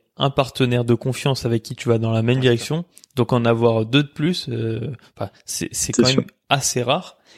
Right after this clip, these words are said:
Speaker 1: Et du coup, c'est, enfin, tout de suite, on sent que ça fait
Speaker 2: Mm.
Speaker 1: votre force. Tu l'as expliqué tout au long, mais on, on le comprend vraiment rapidement. Et, euh, le fait d'avoir, euh, ce, cette complémentarité, bah, ça fait une synergie qui vous fallait beaucoup plus vite, parce que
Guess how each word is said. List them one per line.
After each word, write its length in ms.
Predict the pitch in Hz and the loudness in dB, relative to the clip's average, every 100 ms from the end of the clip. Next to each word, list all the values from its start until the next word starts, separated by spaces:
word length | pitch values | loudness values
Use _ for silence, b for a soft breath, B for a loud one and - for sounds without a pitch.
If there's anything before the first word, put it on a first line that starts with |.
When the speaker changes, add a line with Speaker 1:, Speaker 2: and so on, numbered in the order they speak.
| b | b
Speaker 1:
Et 80 | 120 | -6
du 80 | 117 | -4
coup, 120 | 156 | -2
c'est, 340 | - 123 113 110 | 2 2 2 -2
enfin, 280 | - 113 - - _ - | -4 -4 -4 -14 _ 0
tout 120 | 170 | 0
de 60 | |
suite, 260 | - 196 190 | 2 0 0
on 100 | 143 | -2
sent 160 | - 165 | 2 0
que 40 | - | 0
ça 80 | |
fait 120 | 131 127 | 0 2
Speaker 2:
Mm. 40 | |
Speaker 1:
votre 160 | 117 - | 2 2
force. 320 | 190 - - b b b - | 0 0 -10 b b b -6
Tu 100 | 120 | 0
l'as 100 | 110 | 0
expliqué 380 | - 127 131 | 0 0 0
tout 220 | 123 143 143 | 0 0 2
au 40 | |
long, 160 | 135 147 | 2 2
mais 220 | 123 117 | 2 0
on, 100 | 117 - | -2 -4
on 60 | |
le 60 | 117 | -4
comprend 540 | 123 110 117 113 110 - _ _ | -4 -4 -6 -6 -8 -14 _ _
vraiment 300 | 131 120 131 | 0 2 4
rapidement. 500 | 135 135 131 147 202 b b b b b b _ | 2 0 -4 -4 -6 b b b b b b _
Et, 200 | 120 117 | 0 2
euh, 80 | 113 | 2
le 100 | 117 | 2
fait 140 | 170 | 0
d'avoir, 380 | 143 127 131 127 | 2 4 4 4
euh, 180 | 117 123 | 4 0
ce, 400 | - - 117 113 | -2 -2 -2 -2
cette 200 | - - | -6 -6
complémentarité, 760 | 135 135 131 123 123 123 123 | -2 0 0 0 0 0 0
bah, 120 | 156 120 | 0 0
ça 100 | 120 | 0
fait 120 | 123 | -4
une 60 | |
synergie 500 | 117 - 135 127 135 | -4 -4 0 0 0
qui 200 | 165 - | -6 -8
vous 120 | 120 117 | -8 -2
fallait 260 | 131 131 | 2 4
beaucoup 420 | 123 127 143 143 | 2 2 2 2
plus 140 | 139 139 | -2 0
vite, 200 | 135 131 | -2 -2
parce 160 | 117 | -6
que 160 | - 113 | -4 -8